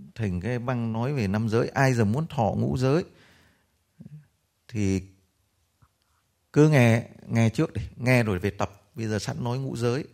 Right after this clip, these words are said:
tập cái chỗ nào? Tập cái chỗ quán tưởng. Thì, à, mình sẽ nghe trong, à, những cái băng đó,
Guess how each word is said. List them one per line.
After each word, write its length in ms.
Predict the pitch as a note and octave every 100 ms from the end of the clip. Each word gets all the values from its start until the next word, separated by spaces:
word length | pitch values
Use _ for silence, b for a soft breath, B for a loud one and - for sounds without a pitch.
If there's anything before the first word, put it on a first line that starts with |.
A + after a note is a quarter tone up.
| _ b b b b b -
tập 140 | - -
cái 100 | D3 C#3
chỗ 120 | C#3+
nào? 320 | D3 A2+ F#2+ -
Tập 120 | - -
cái 100 | B2+
chỗ 160 | A2+ -
quán 220 | A#2+ C3 D#3+
tưởng. 220 | G2 E2+ - _ - - _ _ _ _ _ _ _ _ _ _ _ _ _ _ _ _ _ _ _ b b b b b
Thì, 180 | A#2+ A#2
à, 100 | A#2
mình 200 | A2+ A2+
sẽ 160 | B2 C#3
nghe 200 | C#3 C3+
trong, 280 | C3+ C3
à, 240 | C3 C3 B2+
những 120 | C3
cái 100 | C#3+
băng 480 | C3 B2 B2+ B2 B2
đó, 240 | C3 D3